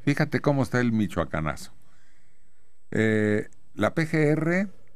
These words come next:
y la Secretaría de Seguridad Pública hace un año se fue contra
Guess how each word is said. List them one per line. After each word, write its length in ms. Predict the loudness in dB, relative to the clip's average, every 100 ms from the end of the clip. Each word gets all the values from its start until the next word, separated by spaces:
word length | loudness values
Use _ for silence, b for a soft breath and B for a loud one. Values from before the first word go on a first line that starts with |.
| -10 2
y 140 | 4
la 380 | 4 4 2 0
Secretaría 600 | -2 0 0 2 2 2
de 80 | 0
Seguridad 480 | 0 0 2 0
Pública 580 | 0 0 2 0 0 -2
hace 280 | 0 -2 0
un 160 | 0 0
año 400 | 0 0 0 0
se 180 | -2 0
fue 220 | 0 0
contra 540 | 0 0 0 0 0